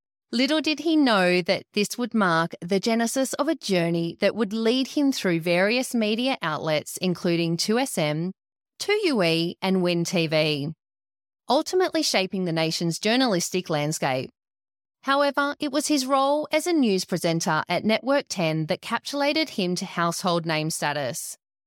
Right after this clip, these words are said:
where his distinctive voice became synonymous with delivering news with unwavering integrity. In addition to his extensive career in broadcasting, Ron has reported and presented from some of the biggest news events,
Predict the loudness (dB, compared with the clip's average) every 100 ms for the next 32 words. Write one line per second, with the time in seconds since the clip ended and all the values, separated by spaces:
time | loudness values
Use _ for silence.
0 | -6 -2 0 0 -2 -4 -2 -2 0 -2
1 | 0 2 2 0 -4 -4 -2 -2 0 2
2 | 2 2 0 0 -2 -4 -2 -2 -2 -2
3 | 0 0 0 0 -2 -2 -4 -4 -2 0
4 | 0 -2 -2 0 0 0 -2 0 -2 0
5 | -2 -2 -4 -2 -2 -4 -6 -12 _ _
6 | _ _ _ -6 0 2 2 0 2 2
7 | 2 0 -2 -2 0 0 -2 0 2 4
8 | 4 4 4 2 0 -2 -2 -2 0 0
9 | 0 0 2 2 2 0 0 -2 0 2
10 | 2 2 0 -2 -2 -2 0 -2 0 -2
11 | 0 -2 0 -2 -2 -4 -4 -2 -2 -2
12 | -2 -4 -4 -4 -4 -4 -6 -8